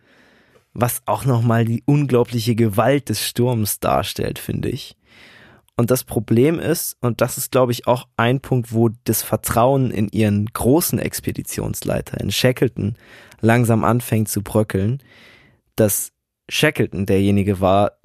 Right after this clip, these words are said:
der diesen Ankerplatz befohlen hat. Obwohl ihn Stenhouse und andere erfahrene Offiziere davon abgeraten haben und gesagt haben, an diesem Platz wird das Schiff vom Sturm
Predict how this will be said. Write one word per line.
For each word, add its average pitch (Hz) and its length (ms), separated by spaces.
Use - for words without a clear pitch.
der 110 120
diesen 104 240
Ankerplatz 101 560
befohlen - 520
hat. - 240
Obwohl 107 420
ihn 101 240
Stenhouse 120 720
und 104 200
andere 127 280
erfahrene 113 480
Offiziere 110 480
davon 110 260
abgeraten - 720
haben 64 300
und - 120
gesagt 104 400
haben, 98 280
an 113 140
diesem 123 240
Platz - 400
wird 113 320
das 107 140
Schiff - 320
vom 101 240
Sturm 107 360